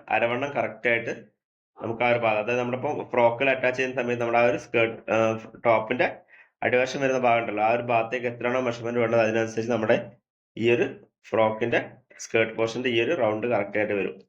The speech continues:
ആ ഒരു രീതിയിൽ വേണം നമ്മൾ കട്ട് ചെയ്യാൻ വേണ്ടിട്ട്. ഓക്കെ, കണ്ടോ ഈ ഒരു പോർഷൻ നമ്മളെ ഈ ഒരു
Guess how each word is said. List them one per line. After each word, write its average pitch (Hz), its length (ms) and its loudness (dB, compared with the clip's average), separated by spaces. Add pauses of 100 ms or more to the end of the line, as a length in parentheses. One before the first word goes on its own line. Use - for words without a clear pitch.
ആ 113 100 2
ഒരു 135 140 2
രീതിയിൽ 117 240 -4
വേണം 113 160 0
നമ്മൾ 110 160 -2
കട്ട് 120 200 -2
ചെയ്യാൻ 101 160 2
വേണ്ടിട്ട്. 92 220 -6
ഓക്കെ, - 180 -4 (480)
കണ്ടോ 104 220 0 (200)
ഈ 117 140 -2
ഒരു 139 120 -2
പോർഷൻ 123 300 -2
നമ്മളെ 117 260 -2
ഈ 113 100 0
ഒരു 117 140 -2